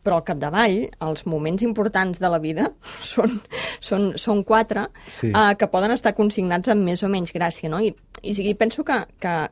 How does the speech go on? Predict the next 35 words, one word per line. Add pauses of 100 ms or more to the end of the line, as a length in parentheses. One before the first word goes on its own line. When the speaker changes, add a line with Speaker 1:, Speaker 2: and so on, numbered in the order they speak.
(120)
Speaker 1:
que
també
la
qüestió
del
pas
del
temps
per
aquesta
acumulació
de
llibretes (520)
a
la
novel·la
es
veu
molt (200)
i,
i
fa
reflexionar
molt. (140)
És
a
dir,
fa
reflexionar
amb,
amb,
amb
la
idea
de,